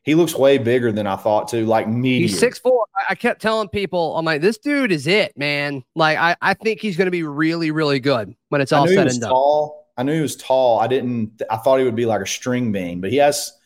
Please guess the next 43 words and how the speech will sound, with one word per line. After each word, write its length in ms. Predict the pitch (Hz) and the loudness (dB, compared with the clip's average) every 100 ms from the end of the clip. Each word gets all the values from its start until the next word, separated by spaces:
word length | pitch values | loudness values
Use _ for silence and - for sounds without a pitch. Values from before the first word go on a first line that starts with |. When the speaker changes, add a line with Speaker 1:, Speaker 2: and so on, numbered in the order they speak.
| _ | _
Speaker 1:
he 60 | - | 0
has 160 | 151 151 | 0 0
some 140 | 123 | -2
girth 340 | 107 127 131 - | 0 0 0 -4
to 160 | 92 | -6
him. 160 | 78 71 | -6 -6
He 60 | 127 | -4
has 160 | 135 | -2
some 120 | - 113 | -2 0
Speaker 2:
Yeah, 260 | 190 131 | 2 4
Speaker 1:
calf 40 | 151 | 2
Speaker 2:
I 60 | |
mean, 200 | 190 185 | 2 0
Speaker 1:
girth. 220 | 185 - _ _ | -2 -8 _ _
Speaker 2:
I 60 | - | -6
mean, 120 | 175 | 0
Speaker 1:
It's 60 | 165 | 2
Speaker 2:
he, 40 | |
he 60 | 208 180 | 2 2
can 80 | |
Speaker 1:
impressive. 200 | 233 254 | 0 0
Speaker 2:
gain 220 | 196 202 190 | 0 0 -2
some 180 | 170 | -4
weight, 320 | 160 165 139 - | -2 0 -2 -4
and 140 | 160 | -6
he's 180 | 156 190 | -4 -4
been 160 | 151 165 | -6 -2
pretty 220 | 180 175 | 0 2
upfront 400 | 147 - 175 147 | 0 0 0 0
about 320 | 127 127 - | -2 -4 -2
that. 260 | 131 131 135 | -2 -2 -4
Like, 140 | 123 | -2
he 100 | 202 | -2
can 140 | 190 | -2
gain 240 | 165 147 135 | -4 -2 -4
some 180 | - 127 | -4 -4
weight. 280 | 117 120 - | -4 -6 -8
There's 180 | - 170 | -6 -2
no 140 | 175 147 | 0 2
question 340 | 156 135 147 | 0 0 -2
Speaker 1:
Sure. 80 | 131 | 0
Speaker 2:
about 220 | 123 127 | 2 0
it. 140 | 143 | -2